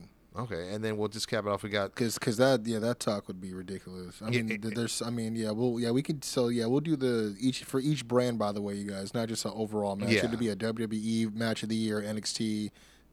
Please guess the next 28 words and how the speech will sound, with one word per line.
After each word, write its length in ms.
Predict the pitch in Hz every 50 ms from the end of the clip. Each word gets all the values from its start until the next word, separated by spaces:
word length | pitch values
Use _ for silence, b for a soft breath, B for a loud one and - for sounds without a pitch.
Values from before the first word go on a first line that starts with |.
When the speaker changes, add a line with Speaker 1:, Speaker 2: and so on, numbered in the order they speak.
| _ - -
Speaker 2:
A-, 220 | 123 113 104 -
A 40 | 117
E 120 | 117 113 107
W 360 | 107 104 101 104 101 101 101
all 80 | 101
the 60 | 101 98
way 140 | 98 98
around. 400 | 98 98 98 101 101 98 98 98 -
Speaker 1:
Exactly. 600 | 135 127 101 87 101 98 92 90 - - 87 87
Speaker 2:
Um, 420 | 98 101 101 98 98 95 95 95
sorry, 260 | - - 120 113 110
we're 120 | 107 104 107
not 120 | 107 104
gonna 140 | - 107 104
recognize, 520 | 104 104 107 - 110 107 104 101 98 98 104 104 - 104
uh, 40 |
Speaker 1:
Yeah, 180 | 104 101 92 90
should 160 | 101 - - 131
we 60 | 135 127
Speaker 2:
Dark. 40 |
Speaker 1:
do 100 | - 139
the 120 | 127 123 117
feuds 420 | - - 117 120 123 123 120 151
of 80 | 139 120
the 80 | 123
year 140 | 120 120 120
as 120 | 117 104 110
well? 260 | 113 113 123 147